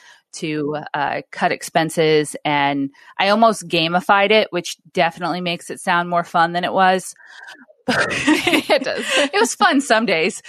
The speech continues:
Speaker 1: but most of the time, no. <laughs> Uh, now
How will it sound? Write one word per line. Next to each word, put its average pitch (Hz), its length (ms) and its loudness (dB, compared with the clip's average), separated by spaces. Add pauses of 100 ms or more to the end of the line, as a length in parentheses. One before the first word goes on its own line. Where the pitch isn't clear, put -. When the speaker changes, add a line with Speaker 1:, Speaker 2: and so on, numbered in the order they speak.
(240)
Speaker 1:
but 196 280 4
most 240 300 4
of 254 60 -2
the 269 60 0
time, 190 300 2
no. 185 320 0 (500)
<laughs> 302 120 -2 (540)
Uh, 190 440 0 (280)
now 202 680 4